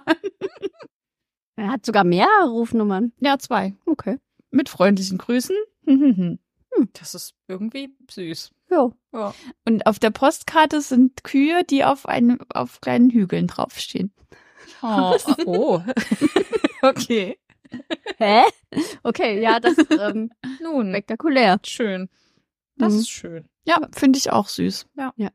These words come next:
Speaker 1: Apropos süß, ich hab auch was Süßes.
Speaker 3: Sehr sch-, ach, das
Speaker 1: Erweitertes
Speaker 3: Tag der Über-
Speaker 1: Saarland.
Speaker 3: Ja.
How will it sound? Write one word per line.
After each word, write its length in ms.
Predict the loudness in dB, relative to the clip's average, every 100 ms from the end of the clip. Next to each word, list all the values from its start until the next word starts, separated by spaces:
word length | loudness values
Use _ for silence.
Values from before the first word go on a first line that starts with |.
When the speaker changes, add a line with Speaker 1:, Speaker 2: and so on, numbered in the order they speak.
| _ -4
Speaker 1:
Apropos 420 | -2 0 0 2
süß, 240 | 0 -2
ich 140 | -4 -6
hab 120 | -4
auch 160 | -6 -6
was 200 | -8 -6
Süßes. 280 | -6 -8 -6
Speaker 3:
Sehr 260 | -6 -6
sch-, 140 | -8 -14
ach, 220 | -14 -14 -18
das 180 | -8 -2
Speaker 1:
Erweitertes 720 | 2 4 6 4 4 4 4
Speaker 3:
Tag 220 | 2 0
der 100 | -2
Über- 100 | 4
Speaker 1:
Saarland. 800 | 6 8 8 6 4 2 0 -4 -12
Speaker 3:
Ja. 340 | -10 -8